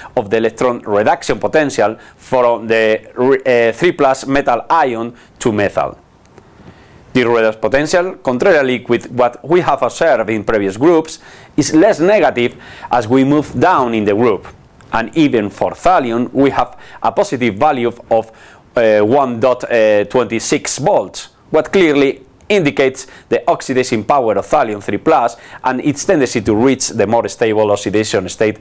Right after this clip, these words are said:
one plus. Among all the members of the groups, boron is the element which form predomin-, predominantly, uh, covalent bonds in these compounds. This behavior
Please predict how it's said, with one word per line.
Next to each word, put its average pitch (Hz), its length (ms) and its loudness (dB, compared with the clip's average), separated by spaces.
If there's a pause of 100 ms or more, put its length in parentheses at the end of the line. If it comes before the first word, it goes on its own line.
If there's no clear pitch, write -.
(140)
one 98 280 -2
plus. - 360 -8 (1800)
Among 113 520 0
all 113 200 2
the 101 140 0
members 147 420 0
of 131 120 -2
the 135 100 2
groups, 175 380 0 (260)
boron 190 500 0
is 131 160 2
the 123 220 0
element 175 380 0
which 123 180 0
form 147 320 0 (400)
predomin-, 156 480 0 (100)
predominantly, 139 800 0
uh, 113 680 0
covalent 127 400 0
bonds 127 340 0
in 131 140 0
these 117 180 -4
compounds. 107 680 -4 (500)
This 113 120 2
behavior 151 540 2